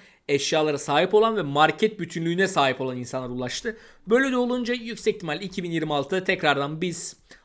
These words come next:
altı milyar dolar market cap'leri görürüz. Çünkü zaten Premier sezon iki bitecek, sezon üçe geçeceğiz, majör gelecek, Budapest güncellemesi, Macaristan'daki majör yılın sonuna doğru.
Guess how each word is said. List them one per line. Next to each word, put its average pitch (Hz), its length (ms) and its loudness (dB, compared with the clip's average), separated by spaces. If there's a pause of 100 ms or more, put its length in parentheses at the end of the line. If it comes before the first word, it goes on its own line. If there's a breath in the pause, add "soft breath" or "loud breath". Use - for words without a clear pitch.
altı 196 360 6
milyar 147 340 0
dolar 151 240 2
market 160 420 0
cap'leri 139 340 -2
görürüz. 131 600 -2
Çünkü 160 260 -6
zaten 160 520 2 (640 loud breath)
Premier 190 420 2
sezon 185 320 -4
iki 180 220 -6
bitecek, 175 460 -4
sezon 165 240 -4
üçe 180 220 -4
geçeceğiz, 175 600 0
majör 165 400 0
gelecek, 170 540 -2
Budapest 175 480 -4
güncellemesi, 165 580 -2
Macaristan'daki 151 720 -6
majör 165 440 -4 (220 loud breath)
yılın 165 240 0
sonuna 160 440 -6
doğru. 165 400 -2